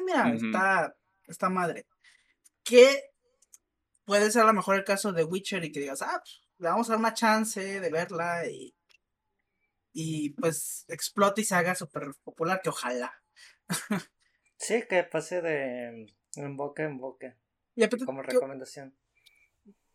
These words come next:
Speaker 1: Digo, es que aparte va a ser complicado porque, o sea, el ritmo del cómic sí es un poquito lento porque es estar viendo las aventuras de este personaje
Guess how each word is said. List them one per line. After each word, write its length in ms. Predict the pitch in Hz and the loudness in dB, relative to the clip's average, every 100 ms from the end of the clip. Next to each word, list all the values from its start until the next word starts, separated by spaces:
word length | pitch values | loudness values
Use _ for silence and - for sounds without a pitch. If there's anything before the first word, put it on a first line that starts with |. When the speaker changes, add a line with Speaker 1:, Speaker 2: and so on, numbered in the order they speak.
| _ _ | _ _
Speaker 1:
Digo, 260 | 233 - 240 | -8 4 4
es 80 | 254 | 4
que 80 | 269 | 2
aparte 220 | 269 262 | 2 4
va 120 | 240 | 4
a 20 | |
ser 140 | 247 262 | 2 0
complicado 340 | 247 208 208 | -2 0 0
porque, 360 | 208 202 170 - _ _ _ | 0 -2 -6 -8 _ _ _
o 120 | - 190 | -2 2
sea, 140 | 214 | 4
el 40 | 196 | 4
ritmo 300 | 233 254 277 | 4 4 4
del 120 | 185 | 2
cómic 220 | 208 233 | 0 -2
sí 100 | - | -2
es 60 | 220 | -2
un 80 | 233 | -2
poquito 320 | 226 226 208 | -2 -2 -2
lento 280 | 196 202 196 | -2 -4 -6
porque 260 | 180 175 | -8 -6
es 460 | 165 - - - - _ _ _ _ _ _ _ _ _ _ | -6 -6 -6 -8 -14 _ _ _ _ _ _ _ _ _ _
estar 440 | - 175 - 196 190 | -6 -2 2 2 4
viendo 260 | 202 202 | 2 4
las 240 | 208 202 202 | 4 4 4
aventuras 460 | 175 165 185 196 196 | 0 0 0 -2 -2
de 60 | |
este 180 | 202 214 | -6 -8
personaje 960 | - 175 - 151 156 165 170 - 190 | -6 -6 -4 -4 -4 -4 -6 -8 -10